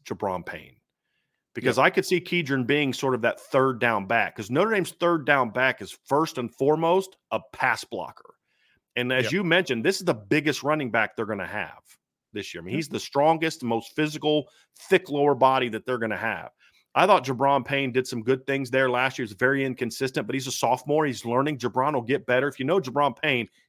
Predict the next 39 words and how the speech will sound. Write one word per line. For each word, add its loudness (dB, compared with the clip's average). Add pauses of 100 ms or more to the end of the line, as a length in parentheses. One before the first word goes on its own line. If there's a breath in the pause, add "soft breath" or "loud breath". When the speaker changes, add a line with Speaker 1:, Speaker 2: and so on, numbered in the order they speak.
Speaker 1:
he's -2
gonna 6
work 2 (400)
and 0
get 2
his 0
game 0
better. -2 (300)
And -6
so 0
I 6
expect 0
Speaker 2:
Yep. -18
Speaker 1:
them -4
to -10
be -4
more 0
consistent -8
in -4
that -4
regard -4
next -10
year. -4 (320 soft breath)
But 6 (400)
Kedron 2
is 0
the -4
kind 0
of -2
guy 0
that -6
you -12
can -6
look -2
at 0
and -6
say, 0 (440 soft breath)
you -6
know -12